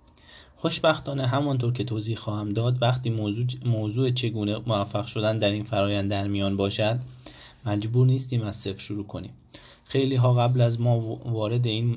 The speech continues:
مسیر شده و راه را هموار کردند. اوایل ماه دسامبر دو هزار و هفده ایمیلی به همه افراد لیست مخاطبین ایمیلم فرستادم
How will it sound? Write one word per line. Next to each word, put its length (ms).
مسیر 260
شده 300
و 60
راه 340
را 140
هموار 400
کردند. 580
اوایل 420
ماه 280
دسامبر 560
دو 140
هزار 300
و 20
هفده 460
ایمیلی 380
به 120
همه 440
افراد 320
لیست 300
مخاطبین 760
ایمیلم 520
فرستادم 680